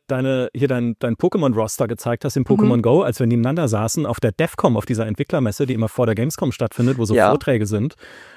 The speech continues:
Speaker 1: Und wir saßen da im Publikum, ich habe keine Ahnung, von welchem Vortrag, ich glaub, wir haben auch nicht viel aufgepasst. Und,
Speaker 3: Nee, da war ein, da
Speaker 1: ähm,
Speaker 3: war so ein Hotspot, also da war so ein, äh, eine K-, Arena.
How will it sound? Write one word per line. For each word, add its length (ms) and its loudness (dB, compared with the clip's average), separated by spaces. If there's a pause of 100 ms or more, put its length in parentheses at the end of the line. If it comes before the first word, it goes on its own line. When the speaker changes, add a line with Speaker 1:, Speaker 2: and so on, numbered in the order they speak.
Speaker 1:
Und 140 0
wir 80 4
saßen 260 0
da 60 2
im 80 2
Publikum, 400 0
ich 80 0
habe 100 -6
keine 300 2
Ahnung, 160 2
von 180 0
welchem 220 2
Vortrag, 320 0
ich 100 0
glaub, 160 -2
wir 80 0
haben 100 0
auch 120 0
nicht 120 0
viel 120 -2
aufgepasst. 560 -4 (580)
Und, 160 4
Speaker 3:
Nee, 80 6
da 140 6
war 100 6
ein, 80 2
da 160 4
Speaker 1:
ähm, 60 6
Speaker 3:
war 100 4
so 80 -4
ein 100 0
Hotspot, 400 -2
also 160 -4
da 60 -4
war 140 0
so 160 -4
ein, 180 -6
äh, 60 -10
eine 440 -4
K-, 180 -16
Arena. 500 0